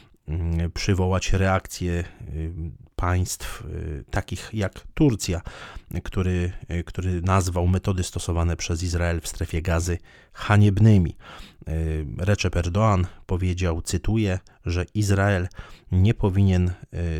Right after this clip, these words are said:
zapominać, że jeśli będzie się zachowywał bardziej jak organizacja niż państwo,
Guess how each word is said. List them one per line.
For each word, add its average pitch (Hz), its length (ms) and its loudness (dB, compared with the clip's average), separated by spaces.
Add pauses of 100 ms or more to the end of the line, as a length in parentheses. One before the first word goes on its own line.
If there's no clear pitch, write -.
(180)
zapominać, 92 960 2
że 90 240 0
jeśli 87 360 -2
będzie 95 260 4
się 95 160 2
zachowywał 90 560 2
bardziej 90 520 2
jak 87 300 -2
organizacja 95 760 4
niż 85 360 0 (240)
państwo, 101 600 0